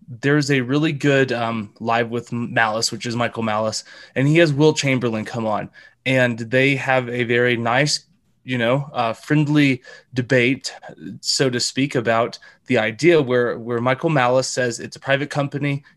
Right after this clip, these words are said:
it doesn't matter what they do because it's a private company. Will Chamberlain takes the other side where he says that at,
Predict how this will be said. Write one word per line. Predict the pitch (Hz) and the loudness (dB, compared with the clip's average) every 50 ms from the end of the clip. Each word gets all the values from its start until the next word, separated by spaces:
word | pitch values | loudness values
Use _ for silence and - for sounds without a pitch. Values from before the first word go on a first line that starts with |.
| _ | _
it | - 117 113 | -12 -6 -2
doesn't | 123 120 113 123 113 104 | 0 0 0 -2 -4 -2
matter | 135 123 117 120 | -2 -2 -2 -4
what | 120 113 117 117 - | -6 -6 -6 -6 -6
they | - 120 120 | -6 -6 -2
do | 123 135 | -2 -2
because | 127 123 117 - 120 113 - | -2 -4 -8 -8 -10 -10 -10
it's | - - - | -12 -18 -14
a | |
private | - - 117 107 71 - | -8 -6 -6 -6 -6 -2
company. | - 175 185 - 143 113 101 - - - - - _ - | 0 0 0 0 -2 -8 -8 -12 -16 -20 -20 -12 _ 0
Will | 147 147 | 0 0
Chamberlain | 147 - 175 190 196 170 180 160 147 139 | 0 2 0 2 2 2 2 2 0 -2
takes | - 147 135 - - | -2 -4 -6 -6 -6
the | - 135 - | -12 -10 -6
other | - 143 143 170 | -6 -4 -2 -2
side | 160 - - - 123 113 107 107 110 - _ - - _ _ - | -2 -2 -2 0 0 2 2 0 -2 -6 _ -20 -20 _ _ -8
where | - 131 135 131 123 123 123 123 123 | -2 0 2 4 4 4 4 2 0
he | 117 131 120 127 139 | -2 -6 -8 -6 -6
says | 127 - 135 135 131 127 - | -4 -2 0 0 -2 -2 -2
that | 131 127 123 - - _ _ _ _ _ _ _ - | -2 -2 -2 -4 -8 _ _ _ _ _ _ _ -6
at, | 123 135 | -6 -6